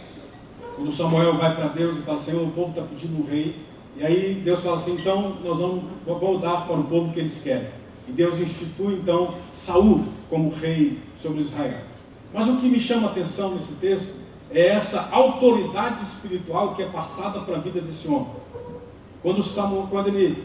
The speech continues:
a, a Bíblia diz que as jumentas do pai de Saul tinham se perdido, quando Saul pega o seu servo e vai atrás das jumentas, eu creio que propositalmente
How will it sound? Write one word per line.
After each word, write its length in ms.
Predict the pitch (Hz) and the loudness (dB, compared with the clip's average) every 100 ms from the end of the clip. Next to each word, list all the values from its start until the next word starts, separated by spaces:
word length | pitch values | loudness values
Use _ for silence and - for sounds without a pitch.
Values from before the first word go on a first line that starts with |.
| - | -10
a, 280 | 147 156 156 | -8 -4 -4
a 20 | |
Bíblia 240 | 185 190 190 | 0 2 2
diz 140 | 196 | 0
que 240 | - 185 | -4 -2
as 140 | 175 160 | -2 0
jumentas 520 | 170 196 233 - 170 | 2 2 2 2 0
do 200 | 175 160 | 0 0
pai 260 | 170 - 170 - | 2 0 0 -4
de 80 | 156 | -6
Saul 320 | 156 175 196 | 0 2 2
tinham 160 | 180 156 | 0 -6
se 100 | 160 | -6
perdido, 480 | 156 143 160 202 202 - - - - - | -6 -6 -4 -4 -6 -12 -20 -20 -20 -6
quando 200 | 185 202 | -2 -2
Saul 300 | 190 190 214 | 0 2 2
pega 300 | 196 214 196 | 2 0 0
o 40 | - | 0
seu 200 | 190 170 | 0 0
servo 400 | 185 185 175 156 | -2 -2 0 0
e 40 | |
vai 200 | 170 190 | 2 0
atrás 320 | 165 185 190 | 0 -2 0
das 160 | 175 147 | -2 -2
jumentas, 480 | 151 170 196 - - - - - - | -2 0 -2 -4 -12 -16 -20 -20 -8
eu 140 | 147 160 | -2 4
creio 220 | 180 180 | 6 6
que 100 | 185 | 4
propositalmente 840 | 202 202 185 175 156 170 165 180 | 2 2 4 4 4 2 2 0